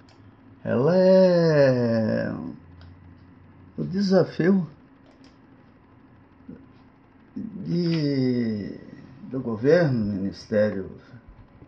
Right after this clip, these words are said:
da Saúde, acima de tudo. Mas para que a gente tenha tranquilidade,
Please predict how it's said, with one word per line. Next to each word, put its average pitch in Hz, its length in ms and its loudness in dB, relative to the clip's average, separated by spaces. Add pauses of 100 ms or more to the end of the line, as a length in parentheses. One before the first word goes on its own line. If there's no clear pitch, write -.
(160)
da 101 120 -8
Saúde, 127 600 -2
acima 101 480 -8
de 143 160 -6
tudo. 135 420 -4 (2500)
Mas 107 720 0 (1160)
para 110 160 0
que 117 200 0
a 110 80 2
gente 110 420 0
tenha 113 480 0 (1500)
tranquilidade, 113 1200 0